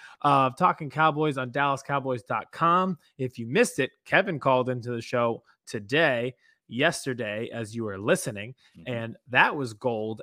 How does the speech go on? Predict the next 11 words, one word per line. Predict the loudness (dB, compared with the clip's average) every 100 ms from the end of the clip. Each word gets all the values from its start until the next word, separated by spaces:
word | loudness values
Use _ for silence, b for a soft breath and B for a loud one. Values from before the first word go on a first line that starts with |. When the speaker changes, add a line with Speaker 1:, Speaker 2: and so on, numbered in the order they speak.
| -6
Speaker 1:
as | -6 -6
well. | 2 4 4 2 -6 _
So | -8
we | -6 -6
brought | 0 0 0
him | -6 -6
on | -6 -6 -8
tonight. | -12 -4 0 0 -2 b b b
An | -20 -4
all-time | 2 4 4 0 -2
interview. | -4 -8 -6 -4 -4